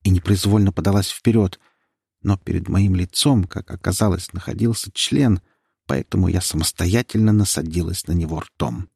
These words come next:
Сильные руки обхватили лицо, не давая шевельнуться. Теперь меня трахали в рот и в попу. При этом держали, и я не могла никуда деться.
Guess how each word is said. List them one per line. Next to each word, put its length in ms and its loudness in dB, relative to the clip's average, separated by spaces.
Сильные 440 -2
руки 280 -4
обхватили 540 -2
лицо, 440 0
не 180 -4
давая 280 -6
шевельнуться. 760 0
Теперь 440 -2
меня 280 -6
трахали 440 -2
в 120 -4
рот 340 -4
и 60 -4
в 180 -10
попу. 460 -10
При 160 0
этом 200 2
держали, 720 0
и 80 2
я 160 6
не 120 6
могла 400 2
никуда 400 -2
деться. 560 -4